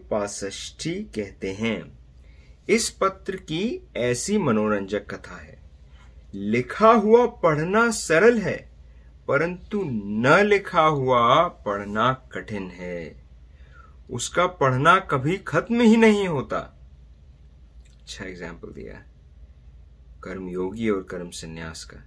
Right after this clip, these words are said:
लिखा हुआ पढ़ना सरल है, परंतु न लिखा हुआ पढ़ना कठिन है। उसका पढ़ना कभी खत्म नहीं होता। इसी तरह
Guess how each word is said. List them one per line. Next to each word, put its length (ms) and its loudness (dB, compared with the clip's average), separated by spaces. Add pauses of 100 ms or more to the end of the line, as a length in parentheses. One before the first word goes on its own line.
(1120)
लिखा 500 -2
हुआ 380 6
पढ़ना 480 2
सरल 420 2
है, 420 -6 (760)
परंतु 580 -4
न 500 2
लिखा 340 -4
हुआ 540 -2 (1900)
पढ़ना 400 -2
कठिन 420 -6
है। 400 -14 (1000)
उसका 320 -6
पढ़ना 460 -4
कभी 440 -4
खत्म 320 -6
नहीं 280 -14
होता। 360 -20 (720)
इसी 300 -2
तरह 360 2